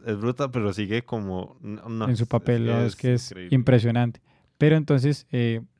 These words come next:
Speaker 2: ya que lo mencionamos y, pues, tocando el tema hoy, es que mu-, y realmente la, como la naturaleza del, del, del episodio de hoy es, es ver eso, que qué per-, qué actores realmente nacieron para el personaje que,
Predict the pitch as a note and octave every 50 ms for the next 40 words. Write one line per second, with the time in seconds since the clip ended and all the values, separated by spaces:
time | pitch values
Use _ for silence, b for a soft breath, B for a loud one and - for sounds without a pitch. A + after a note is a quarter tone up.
0 | _ - B2 A#2+ A#2 - C3 C3+ C3 B2+ A#2+ A2 A#2 A2+ A2 A2+ A#2 B2 A#2+ B2+
1 | A#2 G#2+ - - - - - _ _ _ _ - B2 A#2 - A#2 A2+ A#2 A#2+ B2
2 | - C3+ C3+ C3 B2 A#2+ A#2 A#2+ A#2 - - C#3 C3+ C3+ C3+ B2 - - - _
3 | _ _ - D#3+ C#3 C3+ C#3 C#3 C#3 - C3+ C3 C#3 D#3 D#3 - F3 E3 D3 B2+
4 | A2+ G#2+ - _ b b b b b b b b b b b b b b b b
5 | b - B2 A#2+ A#2+ A#2+ A#2+ A2+ - C3 B2 A#2+ A#2 A#2+ A#2+ A2+ C#3 D3+ C#3+ B2+
6 | A#2 A2+ G#2+ A#2 A2+ A2+ A2+ A2+ A#2 A2+ A2+ - B2 A2 A2 A#2 A#2+ C3 C3+ B2+
7 | A#2+ A#2 A#2 A#2+ A#2+ B2+ B2 - _ - C#3 B2 A#2+ B2 C3+ C#3 D3 C3+ A#2+ A#2+
8 | A#2 A#2+ - _ _ - B2+ A#2+ - B2+ B2 - D3+ D3 D#3+ D3 - - C#3+ C#3
9 | D3 E3 - - - F3 D#3 C3+ D3 D#3 - - C3+ C#3 C#3+ C#3+ C#3 C3+ B2 D3
10 | D3 C#3 B2+ A#2 G#2+ - - - C#3 D#3 C#3+ C3 B2 C3 B2 B2+ B2 A#2 A2+ -
11 | - A2+ A2 - A#2 A2+ A2+ A#2 A#2 - C3 A#2+ A2 G#2+